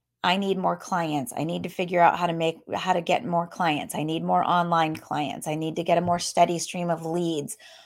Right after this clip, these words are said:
All of those answers that are around getting clients, when I'm about to do the Client Creation Kickstart Live, I'm gonna message all those people. I'm gonna send that whole list of people an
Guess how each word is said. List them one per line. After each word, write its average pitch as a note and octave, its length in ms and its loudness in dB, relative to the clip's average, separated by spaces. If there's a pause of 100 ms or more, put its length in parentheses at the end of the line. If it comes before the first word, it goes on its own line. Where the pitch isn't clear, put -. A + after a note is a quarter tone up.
(240)
All F3+ 260 6
of A#3 140 -4
those G3+ 320 -2
answers F3 400 -6
that G3 120 -2
are E3 140 8
around E3 280 2
getting D#3+ 260 2
clients, E3+ 800 -4 (640)
when G3 320 2
I'm B3 260 4
about G#3 320 6
to G#3 80 -4
do A3+ 200 0
the A#3 80 2
Client G3 420 -6
Creation F3 500 -4
Kickstart - 640 -2
Live, F3+ 380 2 (120)
I'm G#3+ 240 0
gonna D4 200 -2
message G#3 760 0
all F#3+ 180 8
those G3 300 0
people. - 480 -6 (320)
I'm A3+ 180 4
gonna C4+ 160 2
send B3+ 420 2
that G3+ 280 4
whole A#3 480 0
list B3 300 -2
of G3+ 120 -6
people A#3 480 -6
an F#3+ 160 -6